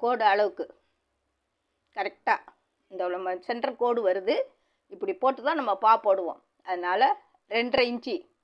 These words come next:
பாருங்க, கழுத்து அகலம் ரெண்டரை இன்ச்சு, கழுத்து இறக்கம் இந்த வருது பாருங்க,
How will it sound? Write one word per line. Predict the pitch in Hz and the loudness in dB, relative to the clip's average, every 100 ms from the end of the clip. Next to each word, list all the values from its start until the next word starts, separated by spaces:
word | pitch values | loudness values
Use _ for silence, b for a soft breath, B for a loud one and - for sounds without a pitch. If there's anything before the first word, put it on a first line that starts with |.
| _ _ _ _ _ _ | _ _ _ _ _ _
பாருங்க, | 202 185 170 - - | -4 -4 -6 -10 0
கழுத்து | 226 254 277 | 2 2 0
அகலம் | 240 226 302 - _ - | 2 2 2 0 _ -4
ரெண்டரை | 214 214 226 214 | -4 -2 -2 -2
இன்ச்சு, | - 180 - _ _ _ _ _ _ _ _ _ _ _ _ - | -6 -12 -14 _ _ _ _ _ _ _ _ _ _ _ _ 0
கழுத்து | 220 269 285 262 220 | 2 2 0 2 4
இறக்கம் | 254 - 311 494 _ _ _ | 4 2 0 0 _ _ _
இந்த | 190 190 | 0 2
வருது | 190 190 175 | 0 -2 -6
பாருங்க, | 165 147 | -6 -8